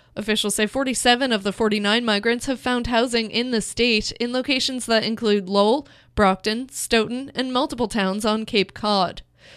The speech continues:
Three of the people have returned to Martha's Vineyard, while two others have moved on to New York.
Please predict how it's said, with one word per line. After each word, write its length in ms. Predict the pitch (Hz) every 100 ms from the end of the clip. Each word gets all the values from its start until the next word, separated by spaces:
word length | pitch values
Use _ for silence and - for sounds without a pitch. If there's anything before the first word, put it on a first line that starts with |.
| - -
Three 280 | 233 262 285
of 80 |
the 80 | 214
people 260 | 220 208 233
have 140 | 226
returned 300 | 233 262 233
to 60 | 220
Martha's 420 | 214 208 202 190
Vineyard, 320 | 220 254 233
while 180 | 214 208
two 300 | - 320 294
others 340 | 247 285 262
have 160 | 269 240
moved 260 | 240 233 220
on 200 | 202 202
to 120 | 220
New 80 | 208
York. 380 | 202 - -